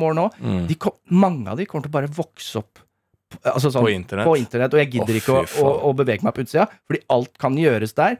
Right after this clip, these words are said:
Speaker 1: Og du kan være, jeg følte litt på Joe Rogan nå, der er også litt bedre weed-stemning.
Speaker 2: Ja, ja, ja.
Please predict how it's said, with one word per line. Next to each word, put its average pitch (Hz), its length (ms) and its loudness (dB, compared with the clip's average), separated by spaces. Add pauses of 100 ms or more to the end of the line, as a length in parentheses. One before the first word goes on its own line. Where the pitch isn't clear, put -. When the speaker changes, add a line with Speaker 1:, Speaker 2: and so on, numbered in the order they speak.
(480)
Speaker 1:
Og 135 100 0
du 135 80 -2
kan 160 160 0
være, 131 260 2
jeg 135 60 -2
følte 139 240 0
litt 127 160 -2
på 131 100 -2
Joe 123 100 2
Rogan 117 300 2
nå, 131 160 2
der 123 160 2
er 113 160 0
også 120 260 -6
litt 117 160 0
bedre 110 240 0
weed-stemning. 151 920 0
Speaker 2:
Ja, 175 260 2
ja, 80 300 -4
ja. 190 80 4